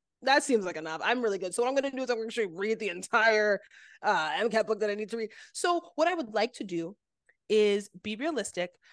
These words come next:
because if I ask God to make me, you know, into the next pop star in a year,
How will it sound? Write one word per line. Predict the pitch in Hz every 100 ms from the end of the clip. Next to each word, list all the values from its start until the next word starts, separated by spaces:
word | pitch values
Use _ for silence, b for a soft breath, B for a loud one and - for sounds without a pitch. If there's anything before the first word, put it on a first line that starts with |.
| b
because | - - 277 247 254 -
if | 311 -
I | 415
ask | 339 269
God | 233 233 233
to | - 226
make | 226 233
me, | 226 226 226
you | 226
know, | 214 175 -
into | 214 233 - 226 220
the | - 226
next | 214 214 -
pop | - 247 -
star | 214 190
in |
a | 185
year, | 220 226 170